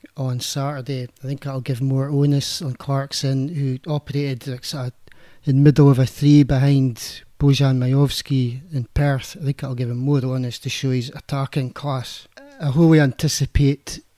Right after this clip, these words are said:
uh, Clarkson having another impressive game. And the thing that I, I really liked about him is, I mean, it was an absolute screamer. He pinged in his second in three games, but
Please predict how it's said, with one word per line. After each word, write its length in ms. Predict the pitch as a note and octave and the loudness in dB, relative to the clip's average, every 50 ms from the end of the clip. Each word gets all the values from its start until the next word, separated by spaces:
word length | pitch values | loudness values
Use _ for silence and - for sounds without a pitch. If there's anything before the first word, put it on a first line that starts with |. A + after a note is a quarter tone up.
| _ _ G3 | _ _ -4
uh, 640 | G3 D3+ C#3 C3+ C3 C3 C3+ C3 C3 C3 B2+ B2 A#2+ - _ _ _ _ _ _ - _ _ _ _ _ | 0 0 2 2 2 2 0 0 0 -2 -2 -4 -6 -8 _ _ _ _ _ _ -20 _ _ _ _ _
Clarkson 600 | - - C3+ B2+ C#3 C#3 - - - C3 B2+ B2+ | -8 -6 -6 -6 -6 -6 -6 -6 -4 -4 -2 -2
having 260 | C3 B2+ A#2+ C3 B2+ | -2 -2 -2 -2 -2
another 260 | B2+ B2 B2+ B2 B2 | -2 -2 -2 -2 -4
impressive 720 | A#2 A2+ A#2 - - C3 B2 B2+ B2+ - - A#2+ A2+ A2 A#2 | -4 -6 -8 -8 -6 -6 -6 -6 -6 -6 -6 -8 -8 -10 -8
game. 420 | - C3 B2+ C3 B2+ B2+ A#2 A#2+ C3 | -4 -2 -2 -2 -2 -2 -4 -6 -4
And 140 | - D#3 D3 | 0 0 2
the 60 | D3 | 2
thing 260 | C#3 - G3+ F#3+ F#3+ | 4 6 6 8 8
that 80 | F3 E3+ | 8 8
I, 300 | D#3 D#3 D3 C3+ - - | 6 6 4 4 0 -4
I 20 | |
really 380 | C#3+ C3+ C#3 D#3+ E3+ E3+ D#3+ D3+ | -4 0 4 6 8 8 10 8
liked 340 | C#3+ C#3+ C#3 C#3+ - - - | 8 6 4 4 0 -2 -4
about 300 | C3+ A2 C#3+ C3+ C#3 D#3 | -2 2 2 4 4 4
him 260 | D3+ B2+ A#2 A#2 - - | 2 0 -2 -4 -6 -4
is, 360 | D3 C3+ C3 B2 A#2 - - - | -2 -2 -2 -2 -4 -6 -6 -4
I 40 | D3+ | -4
mean, 200 | C#3 C#3+ C#3+ C#3 | -2 0 0 -2
it 60 | C#3 | -4
was 120 | C3 B2 C3+ | -6 -6 -4
an 100 | C3 D3 | -2 0
absolute 480 | C#3+ D3+ C#3 - - C3 B2 B2+ C#3 | 0 0 -2 -4 -4 -4 -4 -4 -4
screamer. 680 | - - - - - C3+ C3 C#3 C#3 C#3 C3+ B2+ A#2+ - - - | -4 -4 -4 -4 -2 0 0 2 2 2 0 -2 -4 -8 -14 -12
He 160 | _ D3+ - | _ -10 -2
pinged 400 | - - D3+ C#3 C3 C3+ B2 D3 | 2 2 4 4 4 2 2 2
in 260 | C#3 C3+ C3 B2 B2 - - - | 2 2 2 0 -2 -6 -12 -12
his 140 | D#3 C#3 - | -8 -6 -4
second 600 | - - D#3+ D3 D3 - - - C3+ C3 C3 A#2+ | -2 0 2 2 0 0 -2 -2 -2 -2 -2 -2
in 160 | C3 B2 A#2+ | -4 -6 -6
three 280 | A2+ - - C3+ C3 B2 | -8 -8 -6 -6 -6 -4
games, 480 | A2+ C3+ C3+ C#3 C#3 C3+ C3 A#2+ - | -2 -2 0 0 2 0 0 -2 -4
but 260 | - - C#3 C3+ C3 | -6 -6 -6 -6 -8